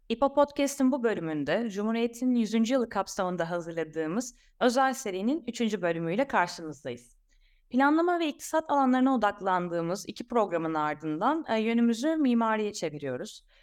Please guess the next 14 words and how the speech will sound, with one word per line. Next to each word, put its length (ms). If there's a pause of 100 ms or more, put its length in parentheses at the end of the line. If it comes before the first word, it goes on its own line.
(160)
Türkiye 440
ve 100
İstanbul'da 800
mimari 480
yüzyıllık 500
dönüşümü, 600 (260)
bu 100
dönüşüme 440
yön 240
veren 280
toplumsal 540
ve 60
siyasal 420
etkileri, 680